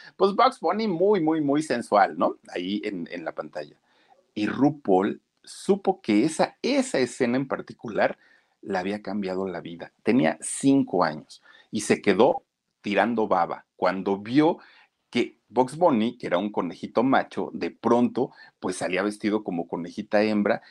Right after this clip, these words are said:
y seguía siendo la misma, el mismo personaje, ¿no?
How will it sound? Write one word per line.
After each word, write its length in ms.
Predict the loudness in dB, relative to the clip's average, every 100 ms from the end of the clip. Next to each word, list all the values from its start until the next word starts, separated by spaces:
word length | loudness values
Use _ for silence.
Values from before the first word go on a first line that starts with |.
| _
y 100 | -4
seguía 280 | 2 4 4
siendo 280 | 2 -2 0
la 120 | -2
misma, 380 | -2 -4 0 2
el 140 | 2
mismo 280 | -2 -2 -2
personaje, 520 | -4 -4 -4 -4 -6
¿no? 220 | -4 -4